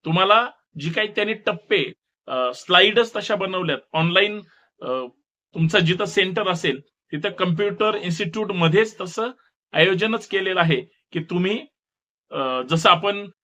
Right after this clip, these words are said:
एमएससीआयटी शिकण्यासाठी किंवा एखादा कॉम्प्युटरचा कोर्स शिकण्यासाठी प्रत्येक वेगळे वेगळे संगणक ठेवलेले असतात किंवा बऱ्याच महाविद्यालयामध्ये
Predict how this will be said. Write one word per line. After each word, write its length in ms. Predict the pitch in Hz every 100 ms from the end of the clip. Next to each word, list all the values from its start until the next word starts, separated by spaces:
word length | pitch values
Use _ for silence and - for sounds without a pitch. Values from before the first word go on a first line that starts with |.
| _ -
एमएससीआयटी 800 | 139 165 196 196 196 190 170 185
शिकण्यासाठी 800 | 180 185 175 170 170 170 160 156
किंवा 260 | 165 170
एखादा 320 | 170 165 170 170
कॉम्प्युटरचा 580 | 180 165 180 180 170
कोर्स 260 | 170 180 180
शिकण्यासाठी 720 | - 185 175 160 165 151 143 156 _ _ _ _
प्रत्येक 380 | 160 160 190 180
वेगळे 240 | 175 180
वेगळे 240 | 180 180
संगणक 540 | 175 185 175 180 180 170
ठेवलेले 320 | 180 175 170
असतात 240 | 160 147 139
किंवा 140 | 160
बऱ्याच 260 | 156 160 180
महाविद्यालयामध्ये 840 | 175 170 160 170 170 170 170 127